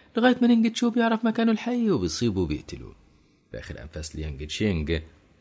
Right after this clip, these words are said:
كان نقل قوته الشيطانية لنينج تشو وخلاه ممسوس بالطاقة الشيطانية.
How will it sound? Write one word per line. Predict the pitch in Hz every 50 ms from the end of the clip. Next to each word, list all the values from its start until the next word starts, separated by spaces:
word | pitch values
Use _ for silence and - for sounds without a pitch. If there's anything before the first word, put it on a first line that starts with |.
| _ _ _ _ _ -
كان | - 208 220
نقل | 240 254 240 220
قوته | - - 139 151 175 -
الشيطانية | 175 - - 113 85 - - 80 82 98 104 101
لنينج | 85 78 82 98 98 82 82 76
تشو | - - 107 104
وخلاه | 87 - - 78 85 98
ممسوس | 101 92 80 76 - 104 101 85
بالطاقة | 78 82 80 - 107 - -
الشيطانية. | - - - 82 76 - 65 - - - - - -